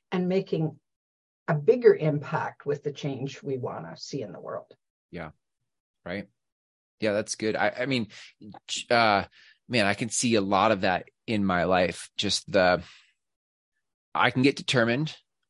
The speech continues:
Speaker 2: and focused on a particular direction. Um, and I tend to be, I think in my passion, I can, um, ex-, get to exaggerations. Like, um, uh, I'll, hustle, gr-,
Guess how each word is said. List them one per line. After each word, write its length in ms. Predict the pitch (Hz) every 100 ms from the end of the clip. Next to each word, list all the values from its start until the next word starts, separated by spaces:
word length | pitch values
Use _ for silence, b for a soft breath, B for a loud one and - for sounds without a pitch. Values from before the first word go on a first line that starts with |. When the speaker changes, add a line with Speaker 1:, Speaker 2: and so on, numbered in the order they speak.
| _ _ _ _ _ _ _ _ _
Speaker 2:
and 100 | 120
focused 440 | 107 113 104 120 -
on 100 | 110
a 60 |
particular 400 | 101 101 104 107
direction. 580 | 101 98 95 - 110 123 - _ _ _ b b _ -
Um, 400 | 110 104 98 - -
and 140 | 123
I 80 | 120
tend 280 | 117 139 139
to 40 |
be, 340 | 139 135 127 - _ 104
I 120 | -
think 220 | 110 113
in 80 | 110
my 140 | 110 98
passion, 440 | - 107 - 104
I 100 | -
can, 340 | 101 104 98 90 _ _ _ _ _ _ _
um, 420 | 98 95 92 90 - -
ex-, 260 | 104 - -
get 180 | -
to 160 | - 113
exaggerations. 840 | 90 107 95 98 95 92 - -
Like, 260 | 101 95 - b b _ _ _ -
um, 300 | 92 90 - _ _ - _
uh, 400 | 101 95 87 - - _ _ _ _ _ _ _ _ _ _ _ _ _ _ _ _
I'll, 160 | 127 120 110
hustle, 340 | 113 135 123 117
gr-, 140 | 110